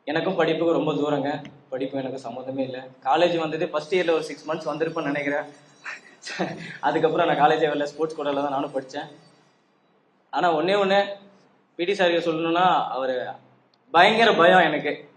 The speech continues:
ஏன்னா, ஒரு ஓடி கேட்க போறப்ப கூட அவர் பார்த்து பயந்துருக்கேன் நானு. ஏ-, இன்னைய வரைக்கும் அந்த ஒரு இது இருக்கும், அவர்கிட்ட அந்த ரெஸ்பெக்ட் இருக்கும் என்கிட்ட. ஆஹ், அப்ப, அப்படி இருந்தே இப்ப வந்து அவரு க்ளோஸா இருக்கிறதே ரொம்ப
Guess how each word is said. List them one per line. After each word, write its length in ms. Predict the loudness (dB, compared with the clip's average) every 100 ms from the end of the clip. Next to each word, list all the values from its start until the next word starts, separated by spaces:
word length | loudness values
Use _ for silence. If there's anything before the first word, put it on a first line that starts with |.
| -10
ஏன்னா, 180 | -2 0
ஒரு 140 | 2
ஓடி 280 | 4 4 6
கேட்க 220 | 4 2
போறப்ப 400 | 2 4 4 4
கூட 200 | 6 10
அவர் 220 | 10 8
பார்த்து 320 | 4 2 6 6
பயந்துருக்கேன் 400 | 6 0 -2 -4
நானு. 280 | -6 -8 -10 -18 _ _ -6
ஏ-, 240 | -4 -2 0
இன்னைய 160 | 4
வரைக்கும் 640 | 6 8 8 6 2 -10 -18 -6
அந்த 220 | -2 2
ஒரு 180 | 4 4
இது 160 | 4
இருக்கும், 280 | 2 4 2
அவர்கிட்ட 240 | 2 0 0
அந்த 140 | 0
ரெஸ்பெக்ட் 360 | -2 0 -2 -2
இருக்கும் 240 | -6 -4
என்கிட்ட. 320 | -6 -6 -8 -8 -18 -2
ஆஹ், 360 | 4 6 4 0 -8 _ 0
அப்ப, 420 | 6 8 8 4
அப்படி 240 | 4 4
இருந்தே 300 | 4 4 2
இப்ப 140 | 2 2
வந்து 180 | 6 8
அவரு 220 | 8 4
க்ளோஸா 340 | 4 6 6
இருக்கிறதே 300 | 4 4 4
ரொம்ப 220 | 4 2